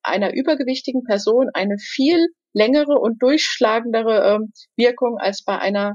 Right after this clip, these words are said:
normalgewichtigen Person. Und deswegen fällt es, wenn man einmal zu viel Kilos angehäuft hat, auch noch viel schwerer,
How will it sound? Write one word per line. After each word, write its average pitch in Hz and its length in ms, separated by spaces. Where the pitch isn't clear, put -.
normalgewichtigen 208 720
Person. - 420
Und 196 140
deswegen 247 540
fällt 208 380
es, - 260
wenn 202 100
man 214 180
einmal 226 340
zu - 140
viel 233 260
Kilos 226 340
angehäuft 226 580
hat, 247 120
auch - 200
noch 240 180
viel 269 240
schwerer, 214 480